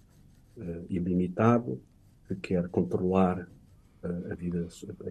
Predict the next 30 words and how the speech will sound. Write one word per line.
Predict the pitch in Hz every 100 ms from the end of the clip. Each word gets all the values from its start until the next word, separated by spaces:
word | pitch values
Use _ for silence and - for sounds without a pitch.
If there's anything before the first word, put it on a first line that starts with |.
| -
pluralidade | 117 110 98 92 92 95 92
da |
vida | 87 95 95
social | - - 101 104 120
em | 104
nome | 104 107 104
de | 95
um | 95
modelo | 87 95 95 90 87 - _ - - -
de | - -
perfeição. | - 92 87 85 78 - _ _ _
Eh, | 95 92 87
portanto, | 87 - - 101 98 95
a | 92
desconfiança, | - - 110 - 113 110
eu, | 107 98
eu | 101
diria | 101 98 107
que | 104 107
estes | - 98 -
três | - 113 95
elementos, | 95 98 104 135 131 - - - - _ -
eh, | 85 -
o | 87 87 87
amor | 95 101
à | 92
liberdade, | 90 85 87 123 131
de | 104
que | -
falou, | 95 92 127 135